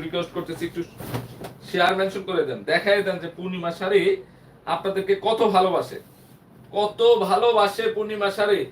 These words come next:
এটা মাস্টার্ড গোল্ডেন কালার, all বডিতে কাজ করা আছে, all বডিতে হান্ড্রেড পার্সেন্ট প্রিমিয়াম সুইস বয়েলের কটন, হান্ড্রেড পার্সেন্ট প্রিমিয়াম সুইস বয়েলের কটন, মাস্টার্ড গোল্ডেন কালার,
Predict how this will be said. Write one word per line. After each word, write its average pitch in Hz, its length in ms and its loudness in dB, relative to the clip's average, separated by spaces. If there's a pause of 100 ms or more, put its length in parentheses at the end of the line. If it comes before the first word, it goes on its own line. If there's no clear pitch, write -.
(280)
এটা 190 120 -6 (120)
মাস্টার্ড 214 400 2 (100)
গোল্ডেন 226 400 6
কালার, 196 240 2 (480)
all 226 160 4 (120)
বডিতে 226 300 0 (120)
কাজ 208 200 0
করা 208 200 0
আছে, 190 100 -6 (160)
all 208 160 6 (100)
বডিতে 196 340 0 (460)
হান্ড্রেড 220 400 4 (100)
পার্সেন্ট 240 340 0 (100)
প্রিমিয়াম 220 380 0 (100)
সুইস 208 260 -8
বয়েলের 208 380 4
কটন, 185 300 -2 (960)
হান্ড্রেড 220 500 4
পার্সেন্ট 220 480 2
প্রিমিয়াম 214 460 2
সুইস 214 260 -8
বয়েলের 220 420 0
কটন, 185 240 -2 (140)
মাস্টার্ড 202 440 -2
গোল্ডেন 220 340 2
কালার, 190 240 4